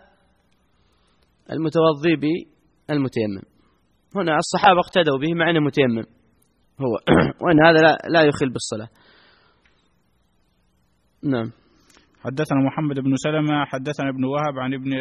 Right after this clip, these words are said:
Speaker 2: لهيعة وعمرو بن الحارث عن يزيد بن أبي حبيب عن عمران بن أبي أنس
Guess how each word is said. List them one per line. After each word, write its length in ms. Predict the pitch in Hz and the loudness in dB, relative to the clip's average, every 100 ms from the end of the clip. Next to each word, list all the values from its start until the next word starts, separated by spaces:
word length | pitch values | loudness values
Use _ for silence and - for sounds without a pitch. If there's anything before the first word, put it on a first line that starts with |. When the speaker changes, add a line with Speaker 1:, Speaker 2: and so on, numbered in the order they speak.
| 123 123 | -6 -8
Speaker 2:
لهيعة 420 | 127 151 143 139 127 | -6 -4 -4 -2 -2
وعمرو 360 | 120 143 139 131 | -2 -2 -4 -4
بن 80 | 127 | -4
الحارث 480 | - 143 143 135 | -4 -4 -4 -4
عن 120 | 131 131 | -4 -4
يزيد 260 | 131 143 | -6 -4
بن 120 | 131 | -2
أبي 200 | 127 127 123 | 0 -2 -4
حبيب 340 | 127 135 147 | -4 -4 -4
عن 160 | 123 127 | -2 0
عمران 360 | 123 139 143 131 | 0 0 0 0
بن 80 | 127 | -2
أبي 220 | 123 127 120 | -4 -4 -2
أنس 180 | 143 139 | -2 -2